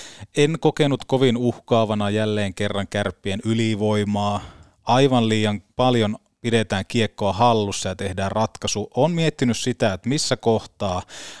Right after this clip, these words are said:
ää, harjoitusmenetelmään tehtäisiin semmoinen sekunnin sääntö. Eli sekunti pitää olla reagointiaika ja päätöksen pitää jo tapahtua. Nyt se menee todella paljon siihen, että, ää, vastustajan alivoimaa ei sahata läpi,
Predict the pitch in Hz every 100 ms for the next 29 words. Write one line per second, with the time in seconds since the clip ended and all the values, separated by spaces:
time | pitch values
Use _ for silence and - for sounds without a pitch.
0 | - 107 101 104 127 123 104 107 113 113
1 | 101 95 92 90 120 107 - 92 92 98
2 | 92 95 92 - 127 123 104 85 - 92
3 | 80 73 - - _ - 104 98 - 175
4 | 160 127 - 104 117 113 110 107 113 107
5 | 101 95 101 92 92 92 90 101 98 98
6 | - 80 85 87 78 85 - 65 - -
7 | - - - - 156 - - 139 147 -
8 | 175 165 113 117 113 - 131 117 101 -
9 | 104 - - - - - 101 98 - 180
10 | 254 202 123 - 143 - 117 127 143 120
11 | 101 101 98 - 120 117 - 131 123 -
12 | 85 87 95 - 92